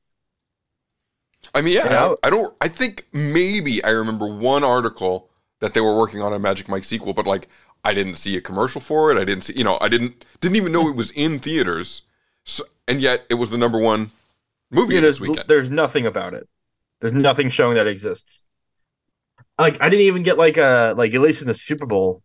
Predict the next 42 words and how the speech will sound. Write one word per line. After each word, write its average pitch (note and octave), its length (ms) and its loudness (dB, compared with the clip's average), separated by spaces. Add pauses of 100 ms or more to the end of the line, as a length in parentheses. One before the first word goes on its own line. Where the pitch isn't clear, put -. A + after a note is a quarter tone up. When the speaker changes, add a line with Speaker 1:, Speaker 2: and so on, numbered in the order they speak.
Speaker 2:
like, G2 240 0
whenever A#2+ 320 4
movies B2+ 280 4
come G2+ 160 -4
out, F#2+ 80 -2
I - 20 -2
feel A#2+ 140 2
like A2+ 60 0
there's A2+ 180 2
some A#2 80 -2
kind A#2 120 0
of, G#2+ 40 -2
like, G2 160 -4
Super A#2+ 320 -8
Bowl A#2 240 6
ad A2 440 2 (440)
about A#2 300 0
it A2+ 40 4
or A2+ 100 6
something A2 180 -4
like G#2+ 140 -4
that. G#2+ 300 0 (240)
And A#2+ 80 2
it's B2+ 60 0
not F3+ 80 4
like F#3 100 2
it E3 40 4
was C3+ 120 4
made C3 260 2
by, A#2+ 100 4
like, A2 120 0
some A2+ 160 -8
independent A#2 520 0
company. A#2 320 0
I G2+ 40 0
think C3 180 -6
an G#2+ 120 2
actual - 260 0
company G2+ 320 -2
made G#2+ 220 0
the - 60 -8
movie. A#2 380 -2